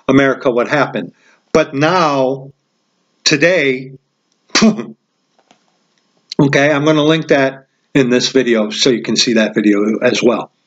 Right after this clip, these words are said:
Okay? Now, this is the facsimile copy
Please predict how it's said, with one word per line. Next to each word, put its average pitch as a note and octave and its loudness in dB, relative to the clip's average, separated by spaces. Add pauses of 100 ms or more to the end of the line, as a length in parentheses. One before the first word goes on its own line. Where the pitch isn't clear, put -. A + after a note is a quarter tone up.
(300)
Okay? C3+ 0 (2250)
Now, D3 0
this C#4 0
is G3+ 2
the F3 -4
facsimile G#3 2
copy C#3 0